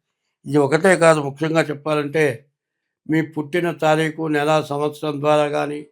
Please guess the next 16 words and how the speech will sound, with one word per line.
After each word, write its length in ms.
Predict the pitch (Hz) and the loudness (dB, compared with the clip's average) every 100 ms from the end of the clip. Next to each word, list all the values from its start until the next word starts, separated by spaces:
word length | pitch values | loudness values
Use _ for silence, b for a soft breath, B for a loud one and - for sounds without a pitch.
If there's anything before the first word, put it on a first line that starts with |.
| _ _ _ _ _ - | _ _ _ _ _ 0
లేకపోతే 540 | 147 160 156 165 160 | 4 4 4 -2 0
హస్త 320 | 160 127 190 165 | 2 2 0 2
సాముద్రిక 560 | 165 165 151 156 151 | 2 2 -2 -6 -4
ద్వారా 280 | 147 147 147 | -4 -2 -2
కానీ 380 | 147 151 156 175 _ _ _ _ 143 | -4 -4 -6 -8 _ _ _ _ -2
మీ 160 | 151 143 | 0 2
జాతకం 420 | 147 147 160 151 | 2 2 0 -2
చూపించుకోవటం 760 | 147 143 139 - 156 156 - - _ _ _ _ 135 | -4 -8 -8 -4 -2 -2 -6 -12 _ _ _ _ 0
చాలా 200 | 143 143 | 2 2
అవసరం. 520 | 139 131 160 143 - _ _ _ _ _ | 0 0 0 0 -4 _ _ _ _ _
అట్లా 200 | 135 151 | -2 2
చేస్తేనే 600 | 143 151 160 147 175 170 | 2 2 -2 2 2 4
మీరు 220 | 170 160 147 | 2 2 2
బాగుపడటానికి 1000 | 147 151 147 147 156 160 156 156 120 - _ _ _ - | 2 2 0 -2 0 -2 -2 -6 -6 -14 _ _ _ -2
అవకాశం 480 | 147 151 165 139 151 | 0 4 4 2 0
ఉంది. 380 | 156 151 110 | 0 -2 -4